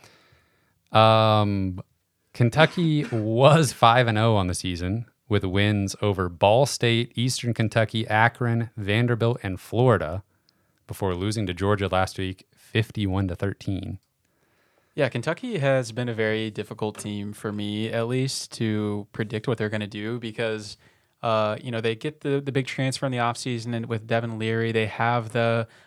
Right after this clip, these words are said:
Speaker 2: offensive coordinator, uh, Liam Cohen, come back after spending a year with the Rams, and you know, he was really good when he was at Kentucky, um, in the past. So they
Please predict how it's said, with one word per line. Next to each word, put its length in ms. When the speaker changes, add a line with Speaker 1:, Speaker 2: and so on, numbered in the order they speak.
Speaker 2:
offensive 400
coordinator, 880
uh, 120
Liam 280
Cohen, 300
come 240
back 460
after 640
spending 320
a 40
year 140
with 140
the 80
Rams, 500
and 280
you 80
know, 60
he 120
was 140
really 320
good 240
when 100
he 160
was 220
at 200
Kentucky, 560
um, 180
in 120
the 80
past. 460
So 400
they 300